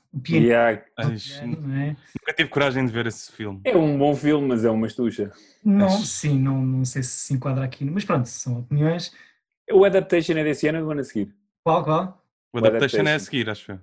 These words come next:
Speaker 1: O é deste ano, é deste ano.
Speaker 2: É deste
Speaker 1: Não tá
Speaker 2: ano,
Speaker 1: nomeado
Speaker 2: pois.
Speaker 1: para melhor filme.
Speaker 2: Não tá melhor para filme, exato, tá só para
Speaker 1: Ah.
Speaker 2: guião.
Speaker 3: Mas
Speaker 1: Tá,
Speaker 3: tem
Speaker 1: quem
Speaker 3: dois Nicolas Cage, não é?
Speaker 1: ganha,
Speaker 2: Exato.
Speaker 1: exatamente, que é sempre melhor do que um. Ganha a Adaptation, ganha Cooper como melhor ator. Segundo
Speaker 2: Chris Cooper, é secundário.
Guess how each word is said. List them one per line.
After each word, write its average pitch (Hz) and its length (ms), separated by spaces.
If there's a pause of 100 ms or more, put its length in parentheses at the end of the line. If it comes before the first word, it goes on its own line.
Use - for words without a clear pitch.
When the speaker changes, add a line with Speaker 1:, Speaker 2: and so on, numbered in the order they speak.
Speaker 1:
O 185 120
é 190 100
deste 147 340
ano, 151 140
é 143 40
deste 139 300
ano. 123 160 (320)
Speaker 2:
É 110 100
deste 120 220
Speaker 1:
Não 147 80
tá 147 60
Speaker 2:
ano, 156 120
Speaker 1:
nomeado 160 240
Speaker 2:
pois. 196 80
Speaker 1:
para 165 100
melhor 165 220
filme. 202 420
Speaker 2:
Não 117 140
tá 131 140
melhor 131 200
para - 100
filme, 127 300
exato, 120 300
tá 110 100
só 113 160
para 113 160
Speaker 1:
Ah. 107 40
Speaker 2:
guião. 123 420 (360)
Speaker 3:
Mas 101 100
Speaker 1:
Tá, - 20
Speaker 3:
tem 123 100
Speaker 1:
quem 135 80
Speaker 3:
dois 127 140
Nicolas 135 380
Cage, 120 360
não 98 80
é? 98 100 (380)
Speaker 1:
ganha, 160 300
Speaker 2:
Exato. 180 160
Speaker 1:
exatamente, 143 540
que 135 120
é 131 60
sempre 135 240
melhor 143 120
do 143 80
que 156 140
um. 165 100 (380)
Ganha 156 840
a 147 60
Adaptation, 147 580
ganha 147 360 (320)
Cooper 139 300
como 139 240
melhor 139 160
ator. 190 300 (420)
Segundo 143 300
Speaker 2:
Chris - 100
Cooper, 98 260
é 123 40
secundário. 101 460